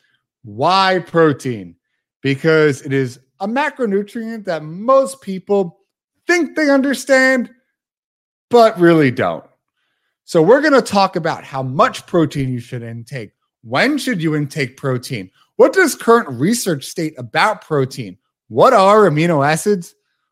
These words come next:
Why should I be taking any of this? Should I be supplementing?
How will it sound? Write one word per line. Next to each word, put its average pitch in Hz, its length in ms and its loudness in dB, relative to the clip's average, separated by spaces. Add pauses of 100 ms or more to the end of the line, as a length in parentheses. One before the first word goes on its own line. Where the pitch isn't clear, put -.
(160)
Why 131 360 0
should 247 240 -2
I 214 140 2
be 196 160 -6
taking 196 440 -6
any 202 280 -2
of 104 140 -8
this? 107 420 -16 (340)
Should 202 380 0
I 269 160 4
be 240 160 -4
supplementing? 269 880 -6